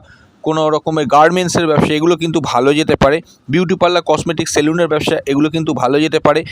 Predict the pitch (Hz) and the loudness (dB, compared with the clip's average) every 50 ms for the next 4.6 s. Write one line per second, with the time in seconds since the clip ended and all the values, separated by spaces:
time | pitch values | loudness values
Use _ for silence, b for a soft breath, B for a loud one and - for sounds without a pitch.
0 | B B B B B B 147 156 170 196 196 196 190 185 - - 180 190 196 208 | B B B B B B 0 2 2 2 0 0 0 0 2 2 4 4 4 4
1 | 208 208 208 196 196 190 190 - 214 208 208 208 - - 220 208 - - 202 202 | 4 4 4 4 2 0 0 0 0 0 0 0 0 0 -2 -2 0 -2 -2 0
2 | 170 196 180 185 190 196 196 180 175 165 170 156 175 170 175 175 165 175 - 175 | 0 0 0 0 0 0 0 -2 -2 -2 -2 -2 -4 -4 -4 -4 -4 -4 -4 -4
3 | 160 180 175 190 - 170 151 147 156 160 170 180 170 - 156 135 - - - 110 | -2 -2 -2 -2 -2 -4 -4 -2 -2 -2 -2 -2 -4 -4 -6 -8 -8 -8 -8 -8
4 | 110 - _ - 262 277 277 262 - - 180 339 | -8 -8 _ -6 -4 -2 -2 -2 -2 -2 -2 -2